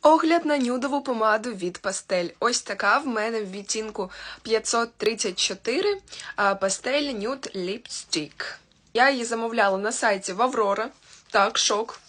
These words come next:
Косметика Пастель продається в Аврорі. Ось така. Ну,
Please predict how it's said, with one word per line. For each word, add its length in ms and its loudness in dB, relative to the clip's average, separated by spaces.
Косметика 580 2
Пастель 420 0
продається 720 -2
в 120 -6
Аврорі. 460 -2
Ось 420 0
така. 600 0
Ну, 180 -4